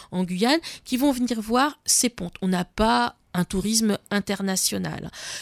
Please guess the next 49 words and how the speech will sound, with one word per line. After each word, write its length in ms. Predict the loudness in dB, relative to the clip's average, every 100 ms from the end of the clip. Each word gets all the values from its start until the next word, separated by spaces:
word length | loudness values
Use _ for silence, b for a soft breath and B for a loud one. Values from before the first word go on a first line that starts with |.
| -8
Et 100 | -8
puis 220 | -4 -4
après, 420 | 2 2 2 2
euh, 140 | 2 -2
faut 160 | -6
reconnaître 560 | -6 -6 -4 -2 -4 -4
que 160 | -6 -4 B B -6
aller 260 | -2 0
à 80 | 2
Waya-, 360 | 0 0 -2 -4
à 140 | -4 -4
Wala 240 | -4 -4
Yalimapo, 680 | -4 -4 -4 -4 -6 -6 -6
regarder 500 | -4 -6 -6 -6 -6
les 100 | -6
tortues 380 | -8 -12 -10 -8
à 40 |
une 80 | -6
certaine 360 | -8 -8 -6
saison, 320 | -6 -4 -4 -6 B B B
faut 220 | -2 2
aimer 180 | 4 2
être 120 | 0
piqué 280 | -6 -6 -4
par 160 | -2 -2
les 80 |
moustiques, 520 | -2 -2 -4 -8 -12 -10
hein. 100 | -10 B B -4
Euh, 260 | -2 0
donc 220 | 0 0 2
déjà, 440 | 2 4 6 6
le 140 | 4
contexte 520 | 4 2 2 2 4 2
n'est 40 |
pas 260 | 2 2 2
agréable. 500 | 0 0 2 2 2
Donc 160 | 0 0
on 80 |
va 160 | 2 4
pas, 380 | 6 6 8 8
euh, 260 | 6 4 0
voilà, 260 | -2 0
c'est 140 | 0 0
vraiment 300 | 2 2 2
des 100 | 0
passionnés 540 | 4 4 6 4 2
qui 140 | 0
vont 160 | -4 -4
venir 520 | -4 -2 0 0 0